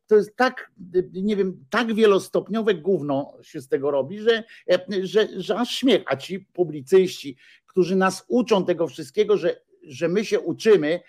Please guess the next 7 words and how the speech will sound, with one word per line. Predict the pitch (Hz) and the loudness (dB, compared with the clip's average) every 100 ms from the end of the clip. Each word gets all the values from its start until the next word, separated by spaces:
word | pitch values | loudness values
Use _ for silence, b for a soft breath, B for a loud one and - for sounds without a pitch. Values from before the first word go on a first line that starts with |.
| b b b _ _ | b b b _ _
że | 131 190 | 0 0
to | 196 220 | 2 0
jest | 254 247 - | 2 0 0
jakieś | 220 214 185 - | -2 -2 -16 -4
opary | 202 208 226 240 | -4 0 2 4
normalności | 226 214 240 262 370 - 113 | 2 2 4 4 4 0 -14
są. | - 92 87 | -12 -12 -12